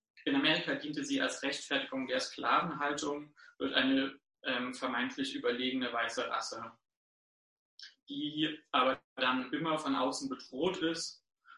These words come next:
Und, ähm, eine der wahrscheinlich bekanntesten und weit verbreitesten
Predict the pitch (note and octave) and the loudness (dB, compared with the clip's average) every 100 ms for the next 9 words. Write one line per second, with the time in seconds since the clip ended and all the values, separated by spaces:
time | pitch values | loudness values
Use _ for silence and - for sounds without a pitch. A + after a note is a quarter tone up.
0 | - _ - C3+ C3+ C3 - - _ _ | -20 _ -2 2 4 2 -6 -14 _ _
1 | _ - C#3+ C3 B2+ C3+ C#3 C3+ C3 C3 | _ 0 4 4 6 6 8 6 4 2
2 | B2+ B2 B2+ C#3 C3 C3 C3 C3+ - - | 0 0 -2 -2 0 0 0 -4 -6 -6
3 | - D3 D3+ D#3 - B2+ A#2+ A#2+ - - | -2 -2 0 -2 -2 -2 0 0 -2 -4
4 | A#2+ C3+ C#3+ - C3 B2 A#2+ | -2 -2 -2 -6 -6 -6 -8